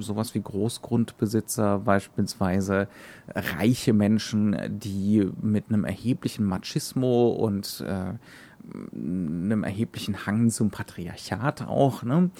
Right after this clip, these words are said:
ähm, mit eiserner Faust einzelne Landstriche regiert haben. Und das ist zum Beispiel was, was uns hier wieder begegnet. Also der Film, ähm, greift so ein Western-Szenario auf.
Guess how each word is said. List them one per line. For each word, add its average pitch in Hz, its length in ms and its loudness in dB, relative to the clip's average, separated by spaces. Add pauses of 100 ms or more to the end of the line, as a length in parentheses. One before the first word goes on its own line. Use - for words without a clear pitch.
(320)
ähm, 113 340 6 (560)
mit 127 320 2
eiserner 117 480 0
Faust - 560 -4
einzelne 101 360 -2
Landstriche - 680 -2 (120)
regiert 95 460 -6
haben. 92 140 -6
Und 95 120 -4
das - 140 -6
ist 131 160 -4
zum 123 120 -2
Beispiel 123 300 -2
was, 117 200 -4
was - 160 -4
uns 123 160 -2
hier 110 160 0
wieder 110 180 2
begegnet. - 640 -4 (380)
Also 98 180 -2
der 95 140 0
Film, 120 460 2 (380)
ähm, 98 380 0 (260)
greift 107 640 0
so 104 140 -2
ein 92 140 -2
Western-Szenario 104 1120 0
auf. - 520 -2